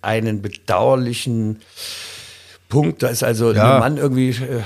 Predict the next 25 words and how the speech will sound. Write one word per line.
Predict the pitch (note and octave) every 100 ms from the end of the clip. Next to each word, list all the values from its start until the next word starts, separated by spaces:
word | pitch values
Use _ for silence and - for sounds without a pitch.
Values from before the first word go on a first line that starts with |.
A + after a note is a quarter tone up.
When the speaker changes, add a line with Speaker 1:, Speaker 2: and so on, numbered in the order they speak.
| F2
Speaker 1:
schlecht | - C#3 -
geworden, | C3+ B2+ B2
Herzanfall, | B2+ B2+ B2+ A#2 C3 A#2 A#2
irgendwas. | C#3+ C#3 B2+ A2+ B2 -
Und | - B2+ B2 A2+
die | A#2+ A#2
Fans | - B2 B2+ C#3 - - -
haben | - A#2+ B2+
das | A#2+ A#2+
dann | B2+ A#2
über | A2+ A2+
die | A2
sozialen | A2 G#2 A2 A2+
Medien | A2+ A2+ G#2+
also | G#2+
relativ | G#2+ G#2+ A#2 A2
schnell | A#2
mitbekommen. | G#2 C3 - - A#2 A#2
Und | A2+
da | A#2
war | A2+ -
erstmal | B2 - G#2
Stille | - - G3 G3+
im | A#2
Stadion, | G#2+ G2+ G2+ G2+ A2 C#3+